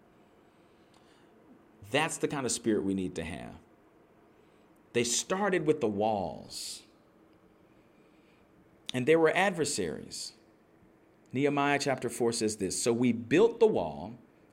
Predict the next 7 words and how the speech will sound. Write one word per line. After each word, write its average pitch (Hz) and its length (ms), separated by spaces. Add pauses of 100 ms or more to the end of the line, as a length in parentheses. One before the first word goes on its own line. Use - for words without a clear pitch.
(120)
and 127 200
the 131 160
entire 160 680
wall 131 400
was 110 240
joined 147 680
together 113 640